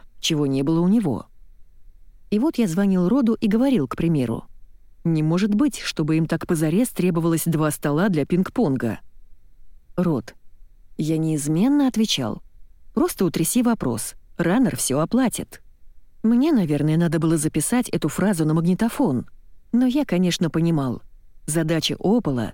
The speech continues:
следить, чтобы мы не растрачивали средства понапрасну. А тратили мы невероятно много. Однако мы записали самый грандиозный на то время альбом в стране. Мы могли запросить всё, что угодно.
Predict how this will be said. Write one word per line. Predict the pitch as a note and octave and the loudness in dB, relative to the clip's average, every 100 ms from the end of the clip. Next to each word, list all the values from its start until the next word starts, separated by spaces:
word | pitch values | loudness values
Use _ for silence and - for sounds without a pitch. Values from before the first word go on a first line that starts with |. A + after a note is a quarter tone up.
| - - - | -12 -20 -12
следить, | - F3+ F3 A#3 | -2 0 2 2
чтобы | - - E3 E3+ | 0 -2 0 2
мы | E3+ | 2
не | |
растрачивали | E3 D#3+ - A#3 - E3+ D3+ | 0 -2 0 0 2 0 0
средства | - D3 C#3+ E3+ | 0 -2 -2 -2
понапрасну. | D#3+ F#3 G3 C4 A3+ - B2 - - - - - - | 0 0 2 0 0 -2 -4 -4 -10 -20 -20 -20 -8
А | D#3 | -6
тратили | - A3+ C#4+ F3 C#3 | 0 0 2 0 0
мы | B2+ | 0
невероятно | C#3 D#3 F3+ A3+ C#4+ - C#3+ | 0 0 2 2 0 0 2
много. | F#3 G#3+ - F#2 - - - - - - - - - | 2 2 -2 -8 -12 -20 -20 -20 -20 -20 -20 -10 -2
Однако | F3+ B3+ D#4 A#3 | 0 2 2 2
мы | |
записали | F3 F3 F3 - A3 | 2 -2 -2 0 0
самый | G3 - C#4 B3+ | 0 0 2 2
грандиозный | F#3+ F3 D#3+ E3 G#3+ F#3 E3+ | 2 2 2 4 4 4 2
на | D#3 | 2
то | D#3+ | 2
время | D#3 E3 D#3 D3+ | 2 2 2 2
альбом | C#3+ D3+ D#3+ | 2 2 0
в | |
стране. | - G3 A#3 E3 - - - - - - - - - - | 0 2 2 2 -2 -12 -20 -20 -20 -20 -20 -20 -8 0
Мы | A#3+ | 2
могли | B3+ E3+ D#3+ | 2 2 0
запросить | E3 E3+ E3 F#3+ | -2 -2 -2 -4
всё, | - D#3+ | -2 -2
что | D#3 - F#3+ | -2 0 2
угодно. | G3+ C4+ D3 C3 A#2 | 2 2 0 -2 -4